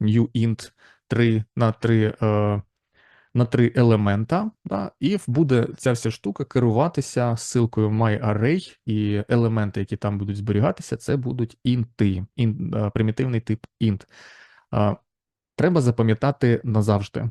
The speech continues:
що багатовимірні масиви — це масиви масивів.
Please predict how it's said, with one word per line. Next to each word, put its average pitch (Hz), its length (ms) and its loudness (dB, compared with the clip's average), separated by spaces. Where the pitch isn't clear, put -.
що 107 460 0
багатовимірні 127 800 2
масиви — 107 560 0
це 139 420 0
масиви 123 800 4
масивів. 117 800 0